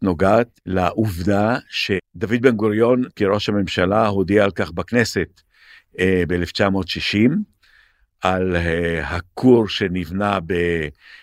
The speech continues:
בדימונה. האמריקאים, בעיקר הממשל של, אה, קנדי,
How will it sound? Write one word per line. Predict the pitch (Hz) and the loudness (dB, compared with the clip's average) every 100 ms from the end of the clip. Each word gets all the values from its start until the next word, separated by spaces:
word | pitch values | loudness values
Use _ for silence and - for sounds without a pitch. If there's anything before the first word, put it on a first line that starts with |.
| _ | _
בדימונה. | 95 85 92 101 107 123 - _ - | 0 4 4 4 2 0 -8 _ -14
האמריקאים, | 95 98 98 - 127 117 92 71 69 _ _ - | -8 -8 -8 -2 0 0 -6 -12 -20 _ _ -10
בעיקר | 92 90 110 110 107 | -10 -2 0 0 -2
הממשל | 85 85 87 92 85 - 117 107 | -6 -8 -6 -6 -6 -2 0 0
של, | 98 - 90 87 85 82 | -2 -4 -2 -2 -4 -4
אה, | 82 76 | -6 -8
קנדי, | - 120 113 90 82 | 0 0 0 -4 -8